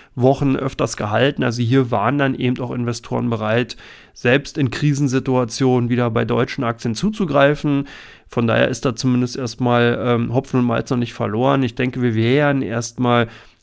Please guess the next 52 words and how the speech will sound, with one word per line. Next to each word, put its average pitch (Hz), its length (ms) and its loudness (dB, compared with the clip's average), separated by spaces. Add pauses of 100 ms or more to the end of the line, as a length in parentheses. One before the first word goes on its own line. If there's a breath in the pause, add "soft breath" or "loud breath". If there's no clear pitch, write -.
nochmal 120 380 2
eine 117 240 0
leichte 113 420 -2
Kurskonsolidierung 127 1300 0
in 147 200 2
den 143 140 2
kommenden 127 420 -2
Tagen, 123 500 -2
also 110 220 -4
sprich - 300 -6
dann 113 120 -4
morgen, 110 340 -2
heute 117 440 0 (260 loud breath)
haben 127 160 0
wir 147 60 2
es 143 80 0
ja 135 100 2
schon 131 160 -2
gesehen, 123 300 2
morgen 117 260 2
dann 123 140 0
auch 110 100 -2
nochmal 113 300 0
sehen 117 340 -2 (300 loud breath)
und 117 100 -2
dann 117 220 2
braucht's 113 320 -2
eben 120 80 0
nochmal 117 240 0
richtige 120 320 -4
Impulse, 135 720 2 (340 loud breath)
die 135 80 2
dann 135 160 4
entweder 131 340 2
von 123 320 0
den 120 160 0
Unternehmensdatenseiten 123 1120 0
kommen 123 280 -4
können 117 220 -2
oder 135 260 2
eben 120 100 -2
von 123 140 -4
der 117 100 0
konjunkturellen 123 720 -2
Seite, 123 320 0
das 117 180 -6
muss 123 140 -4
ich 123 100 -6
halt 117 160 -2
auch 117 60 -4
nochmal 110 240 -2
zeigen. 127 460 -2